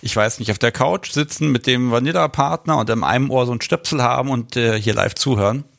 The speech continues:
Das habe ich alles erfahren in den letzten Wochen, das finde ich auch sehr spannend. Ähm, also ihr seid alle gegrüßt von mir. Und ich finde es total super, dass du dir heute sowieso Zeit genommen hast.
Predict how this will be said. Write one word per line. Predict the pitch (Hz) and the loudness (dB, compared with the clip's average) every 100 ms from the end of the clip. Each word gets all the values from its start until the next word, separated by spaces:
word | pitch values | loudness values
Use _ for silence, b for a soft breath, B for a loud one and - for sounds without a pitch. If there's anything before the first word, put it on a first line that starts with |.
| _ _ - - | _ _ -20 -16
Das | - - - - | -12 -10 -8 -6
habe | - | -4
ich | - | 0
alles | 123 123 | 0 2
erfahren | - - 104 101 | -2 0 0 0
in | 95 | -4
den | |
letzten | 90 - 101 | -4 -4 0
Wochen, | 98 131 127 | 0 0 -2
das | 110 | -2
finde | 107 | -2
ich | 107 | -2
auch | 87 | 0
sehr | 95 | 0
spannend. | 87 - 107 123 B B B B B B | 0 0 -2 -4 B B B B B B
Ähm, | - 123 110 104 - _ _ | -2 0 0 -6 -14 _ _
also | 104 107 107 - _ | -2 0 0 -2 _
ihr | - | -2
seid | 117 123 - | 0 0 -2
alle | 117 135 | -2 -2
gegrüßt | 120 107 117 113 - | -2 -4 0 0 0
von | - 90 | -2 -2
mir. | 87 - B B B B B B B - | -2 -4 B B B B B B B -6
Und | 113 | -2
ich | 123 | 0
finde | - 139 | 0 0
es | 139 | -2
total | - 117 117 120 | -2 0 0 0
super, | 127 127 | -2 0
dass | 107 | 0
du | - | -2
dir | 135 120 | 0 0
heute | 107 110 | 0 0
sowieso | 123 110 107 | 0 0 0
Zeit | - 160 - | -2 -4 -2
genommen | - - 92 | -4 -2 -2
hast. | 165 - | -2 -4